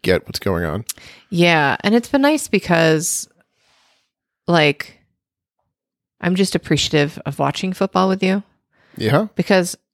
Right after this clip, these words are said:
Speaker 2: I can get, I can get into anything. Like, if, if
Speaker 1: Right.
Speaker 2: I decide I'm gonna be into something or supportive of someone else being into something,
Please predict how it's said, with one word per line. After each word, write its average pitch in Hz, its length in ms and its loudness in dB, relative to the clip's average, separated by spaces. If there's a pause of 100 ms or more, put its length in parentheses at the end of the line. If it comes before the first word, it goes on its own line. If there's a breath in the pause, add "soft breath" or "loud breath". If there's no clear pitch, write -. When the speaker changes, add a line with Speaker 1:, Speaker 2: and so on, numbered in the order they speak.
(100)
Speaker 2:
I 208 160 0
can 254 200 -8
get, 226 200 2 (120)
I 202 120 2
can 285 160 -4
get 185 160 2
into 165 300 -2
anything. 135 440 -6
Like, 147 160 -2
if, 151 140 -4
if 123 160 -2
Speaker 1:
Right. 185 100 2
Speaker 2:
I 214 40 0
decide 151 500 0
I'm 160 80 0
gonna 156 140 0
be 143 580 2 (460)
into 160 300 0
something 165 400 0
or 147 100 2
supportive 151 440 0
of 147 100 -2
someone 143 300 0
else 131 220 -2
being 151 160 -4
into 151 140 -4
something, 175 460 0